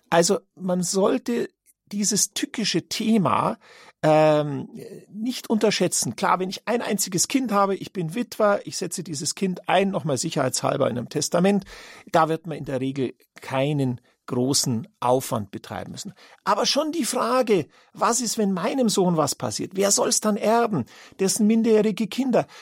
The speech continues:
Darf's dann die Ehefrau, meine Schwiegertochter, mit der ich mich vielleicht nicht so gut verstehe, äh, äh, äh, betreuen, das Vermögen? Schon da wird's kompliziert, selbst in einfachen Konstellationen. Und, äh,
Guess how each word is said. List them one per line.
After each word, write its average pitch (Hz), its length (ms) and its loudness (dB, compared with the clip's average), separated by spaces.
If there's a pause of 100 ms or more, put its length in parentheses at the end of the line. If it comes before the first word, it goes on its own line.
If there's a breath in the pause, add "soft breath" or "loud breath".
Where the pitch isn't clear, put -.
(140 loud breath)
Darf's 220 320 0
dann 233 160 0
die 226 240 -6
Ehefrau, 220 600 2
meine 170 220 -2
Schwiegertochter, 214 640 -4
mit 190 140 -2
der 202 80 0
ich 175 100 -6
mich 180 220 -2
vielleicht - 360 -2
nicht - 160 -2
so 196 120 0
gut 240 180 0
verstehe, 220 480 2 (480 loud breath)
äh, 160 240 6 (320)
äh, 165 420 -4 (200)
äh, - 140 -4
betreuen, 214 520 2
das 165 220 -4
Vermögen? 123 420 -8 (380 soft breath)
Schon 269 380 -4
da 262 340 -4
wird's - 420 -4
kompliziert, 214 680 -4
selbst - 320 -4
in 220 280 -2 (100)
einfachen 220 580 0
Konstellationen. 147 880 -2 (640 loud breath)
Und, 175 320 2
äh, 147 400 2